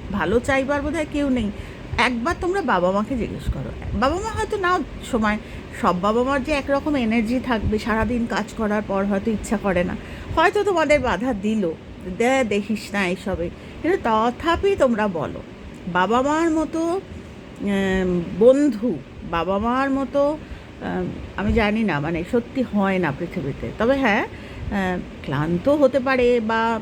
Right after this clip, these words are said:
এই, যেমন এই ভদ্রলোক উনি বাধা দিতেন, বাধা দেওয়াটাতে যেও না। বাবা মা তো চেষ্টাই করে, সবসময় চেষ্টা করে। তোমরা তোমাদের স্কুইজ করো উইজডম,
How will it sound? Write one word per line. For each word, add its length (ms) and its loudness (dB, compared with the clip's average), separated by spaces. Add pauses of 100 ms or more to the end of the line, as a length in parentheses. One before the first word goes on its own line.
(100)
এই, 100 -2 (220)
যেমন 280 0
এই 180 2
ভদ্রলোক 540 0
উনি 160 2
বাধা 300 2
দিতেন, 340 0 (560)
বাধা 360 2
দেওয়াটাতে 480 2 (180)
যেও 300 2
না। 180 -2 (160)
বাবা 240 0
মা 220 2
তো 100 0 (100)
চেষ্টাই 460 0
করে, 240 0
সবসময় 440 -2
চেষ্টা 320 -4
করে। 220 0 (340)
তোমরা 320 6
তোমাদের 360 0
স্কুইজ 540 2
করো 320 2
উইজডম, 360 4